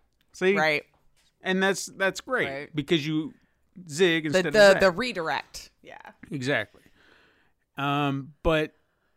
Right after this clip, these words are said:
Speaker 1: I, I guess some of the risque stuff as I'm talking about is, like, Dan and what kind of a, a horn dog he is.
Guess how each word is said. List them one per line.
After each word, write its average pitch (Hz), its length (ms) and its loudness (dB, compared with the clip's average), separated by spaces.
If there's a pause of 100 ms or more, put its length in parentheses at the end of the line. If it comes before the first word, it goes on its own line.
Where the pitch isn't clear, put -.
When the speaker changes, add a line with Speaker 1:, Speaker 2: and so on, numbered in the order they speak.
(340)
Speaker 1:
I, 160 240 2
I - 20 4
guess 175 240 4
some 202 160 2
of 196 100 4
the 165 80 0
risque 156 560 0
stuff 143 300 -4
as 127 100 -6
I'm 131 120 -2
talking 139 260 2
about 127 240 -2
is, 113 100 -10
like, 104 240 -10
Dan 135 680 0
and 120 320 -4
what 123 340 -4
kind 135 220 -2
of 117 100 -6
a, 104 340 -10
a 107 120 -10
horn 135 260 0
dog 131 240 0
he 131 160 -4
is. 135 360 -8